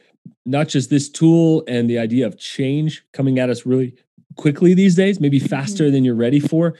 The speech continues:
Speaker 1: but just the idea that somebody else in the trenches with you could help you to be able to clarify some things about your leadership, we want to invite you to schedule a breakthrough session. It is completely free.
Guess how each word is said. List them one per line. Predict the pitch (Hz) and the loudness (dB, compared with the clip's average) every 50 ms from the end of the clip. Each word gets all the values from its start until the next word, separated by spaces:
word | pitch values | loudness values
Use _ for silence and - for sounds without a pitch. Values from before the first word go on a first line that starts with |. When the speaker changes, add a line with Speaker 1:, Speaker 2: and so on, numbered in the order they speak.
| - - _ _ _ | -12 -16 _ _ _
Speaker 1:
but | - 151 | -6 -4
just | 196 240 233 - | -4 -4 -2 0
the | 247 214 | 0 0
idea | 160 127 120 127 147 151 139 127 | 0 0 0 2 2 2 2 0
that | 117 120 - | -2 -4 -8
somebody | - - - 160 160 170 165 147 135 135 | -10 -8 -6 -4 -2 0 0 0 0 0
else | 131 131 123 - - - _ | -2 -4 -6 -8 -12 -12 _
in | 143 139 151 | -4 -2 0
the | 165 170 160 147 139 143 _ _ _ _ _ _ _ | 0 0 0 -2 -4 -8 _ _ _ _ _ _ _
trenches | - - 165 151 151 139 - 147 127 110 113 | -10 -6 -4 -4 -4 -2 -2 -4 -4 -4 -6
with | 107 113 120 131 139 135 - | -6 -2 -2 -2 -2 -2 -4
you | 123 117 113 | -4 -6 -6
could | 113 - 117 104 | -6 -10 -12 -12
help | - - - - 127 139 139 - | -12 -12 -6 -6 -6 -4 -2 0
you | 170 180 202 220 214 214 - _ _ _ _ _ | 0 0 0 0 -2 -6 -12 _ _ _ _ _
to | - - | -4 0
be | 131 139 | 0 2
able | 139 120 123 | 2 2 0
to | 113 | -4
clarify | - - 127 123 135 139 135 151 139 139 | -4 -2 -2 -2 0 0 -2 -2 -2 -2
some | 135 - 139 | -2 -4 -2
things | 127 147 143 135 123 | -2 0 0 0 -2
about | 123 131 131 131 131 - | -2 -2 -2 -2 -2 -2
your | 135 120 | -2 -2
leadership, | 123 131 135 139 131 - - 139 123 - _ _ _ _ _ _ - | 0 0 0 0 -2 -2 -4 -4 -4 -6 _ _ _ _ _ _ -4
we | 147 147 165 | 0 2 4
want | 185 220 240 240 | 4 4 4 4
to | 226 | 4
invite | 190 160 156 156 160 156 - | 4 4 2 2 0 0 0
you | 180 | 0
to | 151 143 | 0 0
schedule | 117 - - 143 135 127 131 135 | -2 -2 -2 -2 -2 0 0 0
a | 123 | -2
breakthrough | 110 113 123 120 120 - - 110 | -2 -2 -4 -4 -4 -6 -8 -8
session. | 95 - - 90 - - - - - _ _ _ _ _ _ _ _ _ | -8 -8 -10 -12 -12 -12 -16 -18 -20 _ _ _ _ _ _ _ _ _
It | 139 135 | 0 0
is | 135 127 | 0 0
completely | - - 139 113 - - 139 147 160 156 123 170 | 0 -2 -2 -2 -4 -2 2 2 2 4 4 2
free. | 175 - - - 147 143 147 151 156 165 147 | 2 0 -2 -2 0 2 2 2 2 0 -2